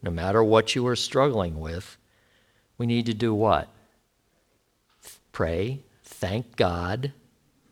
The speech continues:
through Jesus Christ, who is the source of our strength. So the answer to the question, "How can I find deliverance from the,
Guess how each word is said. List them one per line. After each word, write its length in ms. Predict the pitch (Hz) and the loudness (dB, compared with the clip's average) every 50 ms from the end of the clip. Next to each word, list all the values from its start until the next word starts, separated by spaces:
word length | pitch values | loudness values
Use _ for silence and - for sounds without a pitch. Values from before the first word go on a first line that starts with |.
| _ _ _ _ | _ _ _ _
through 160 | - - 107 92 | -4 -4 -2 -2
Jesus 420 | 95 107 101 104 104 113 107 - | 0 -2 -2 -2 -2 -4 -6 -6
Christ, 520 | - - 117 101 98 95 98 - - - - - | -4 -2 0 2 2 2 0 -2 -6 -10 -12 -10
who 160 | - 123 120 | -8 -4 -2
is 420 | 113 107 101 107 120 117 - - - _ _ _ _ _ _ _ _ _ _ _ _ | 0 0 0 0 -2 -4 -6 -6 -8 _ _ _ _ _ _ _ _ _ _ _ _
the 100 | - 107 | -8 -6
source 560 | 98 - - - - 117 107 110 110 107 - - | -4 -4 -4 -2 0 2 2 2 2 0 -2 -4
of 120 | 113 101 | -4 -2
our 160 | 101 98 95 | 0 -2 0
strength. 680 | - - - - 135 117 87 69 - - - - - - _ _ _ _ _ _ _ _ _ _ _ _ _ _ _ _ _ - 311 320 - - - - - _ _ _ _ _ _ _ _ _ _ | -2 -4 -4 -2 -2 -2 -2 -4 -6 -14 -20 -20 -20 -20 _ _ _ _ _ _ _ _ _ _ _ _ _ _ _ _ _ -20 -20 -20 -20 -20 -20 -20 -20 _ _ _ _ _ _ _ _ _ _
So 200 | - - - 131 | -6 -2 0 2
the 160 | 117 120 117 120 | 4 4 6 6
answer 320 | 127 151 170 - 185 160 | 4 4 2 0 -2 -2
to 80 | 143 131 | 0 -2
the 80 | 123 | -2
question, 640 | - - - 107 92 92 - - - 113 110 120 120 - | -2 0 2 4 4 4 2 -2 -4 -4 -4 -4 -8 -8
"How 180 | - - 101 104 | -4 -2 -2 -2
can 160 | - 120 113 | -2 -2 -2
I 100 | 104 101 | -2 -2
find 260 | - - 110 98 92 | 0 0 0 0 0
deliverance 540 | 90 87 92 101 117 147 170 160 139 - - | 0 0 2 2 2 4 4 2 0 0 -4
from 200 | - 104 92 90 | -4 -4 -4 -2
the, 120 | 95 98 | -4 -6